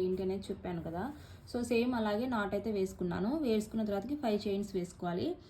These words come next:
ఫైవ్ చైన్స్ వేసుకున్న తర్వాతకి ఇక్కడ మనం ఈ థ్రెడ్ని ఇలా కొంచెం గట్టిగా పట్టుకొని మనం బీడ్ని క్రోషాకి ఇన్సర్ట్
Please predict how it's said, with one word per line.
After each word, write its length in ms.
ఫైవ్ 220
చైన్స్ 340
వేసుకున్న 360
తర్వాతకి 380
ఇక్కడ 160
మనం 240
ఈ 80
థ్రెడ్ని 340
ఇలా 200
కొంచెం 220
గట్టిగా 340
పట్టుకొని 420
మనం 160
బీడ్ని 300
క్రోషాకి 520
ఇన్సర్ట్ 320